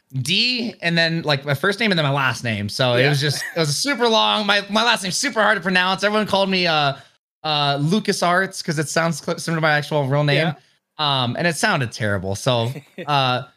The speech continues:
Speaker 1: I actually, I was playing, I played video games with my boss at my old job in high school
Speaker 2: Yeah.
Speaker 1: a lot. And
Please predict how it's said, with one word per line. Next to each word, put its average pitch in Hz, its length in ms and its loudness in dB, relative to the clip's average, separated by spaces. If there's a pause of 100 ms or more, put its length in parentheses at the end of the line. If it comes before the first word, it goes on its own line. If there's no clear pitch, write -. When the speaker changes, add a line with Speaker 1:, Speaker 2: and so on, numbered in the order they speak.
(380)
Speaker 1:
I 170 140 0
actually, 190 360 -2
I 165 40 0
was 175 120 0
playing, 208 540 0
I 165 100 2
played 220 300 0
video 170 200 2
games 170 200 0
with 139 80 0
my 135 80 2
boss 135 380 -4
at 117 220 -6
my 110 260 -2
old 110 220 -2
job 208 320 0 (200)
in 123 60 -12
high 170 160 -2
school 135 240 -6
Speaker 2:
Yeah. 104 40 -2
Speaker 1:
a - 20 -2
lot. 98 520 -6 (220)
And 123 680 2